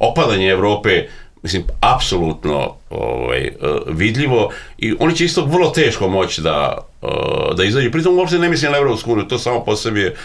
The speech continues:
organizacija koja više ne može, ne, ne, nema više elemente za,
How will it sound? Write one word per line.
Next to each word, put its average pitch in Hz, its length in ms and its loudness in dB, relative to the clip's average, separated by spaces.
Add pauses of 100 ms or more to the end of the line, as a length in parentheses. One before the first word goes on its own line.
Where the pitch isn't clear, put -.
organizacija 98 580 0
koja 98 180 0
više 92 260 -2
ne 92 100 0
može, 90 260 0
ne, 85 140 0
ne, 90 160 -2
nema 95 400 -2
više 95 180 -2
elemente 92 640 -2 (280)
za, 82 320 0